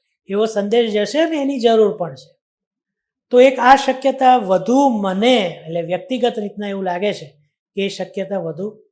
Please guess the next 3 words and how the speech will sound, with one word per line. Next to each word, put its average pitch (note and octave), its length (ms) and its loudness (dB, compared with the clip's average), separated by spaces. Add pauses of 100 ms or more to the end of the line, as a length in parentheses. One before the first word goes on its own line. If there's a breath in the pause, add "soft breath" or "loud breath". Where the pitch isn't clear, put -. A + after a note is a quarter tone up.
(160)
મજબૂત E3+ 580 -8
છે. - 300 -20 (1300)
તો D4 380 6